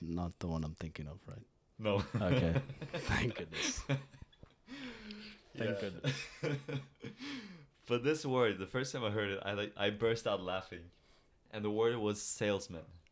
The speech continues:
Speaker 1: Salesman.
Speaker 2: So I
Speaker 1: That's
Speaker 2: want
Speaker 1: ac-,
Speaker 2: you to
Speaker 1: that's actually
Speaker 2: explain
Speaker 1: not
Speaker 2: to me.
Speaker 1: mine. I'm not gonna lie. I think it's American.
Speaker 2: It's American?
Speaker 1: Yeah.
Speaker 2: Really?
Speaker 1: Yeah, yeah. The salesman.
Speaker 2: Okay. But it's a,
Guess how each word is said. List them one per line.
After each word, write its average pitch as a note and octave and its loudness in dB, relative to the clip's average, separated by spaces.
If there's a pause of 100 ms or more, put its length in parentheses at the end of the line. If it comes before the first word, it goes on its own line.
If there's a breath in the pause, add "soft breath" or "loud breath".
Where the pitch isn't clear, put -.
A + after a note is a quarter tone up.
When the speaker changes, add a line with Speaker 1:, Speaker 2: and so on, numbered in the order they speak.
(140)
Speaker 1:
Salesman. F2 4
Speaker 2:
So - 6
I - 12
Speaker 1:
That's G#2+ 12
Speaker 2:
want B2+ 12
Speaker 1:
ac-, A#2 12
Speaker 2:
you - 8
to A#2 12
Speaker 1:
that's B2 12
actually C#3 12
Speaker 2:
explain B2 12
Speaker 1:
not A2 12
Speaker 2:
to A2 12
me. G#2 12
Speaker 1:
mine. G2+ 12
I'm F#2 12
not G2 10
gonna F#2 6
lie. F2 4 (240)
I F2 6
think F#2 8
it's - 0
American. E2+ 2 (300)
Speaker 2:
It's - -8
American? A2 2
Speaker 1:
Yeah. E2 6 (140)
Speaker 2:
Really? G2+ 4
Speaker 1:
Yeah, F#2 4 (120)
yeah. D#2 0 (180)
The F2+ -4
salesman. F2+ 2
Speaker 2:
Okay. F2+ 0 (520 soft breath)
But G#2 2
it's A2 6
a, A#2+ 6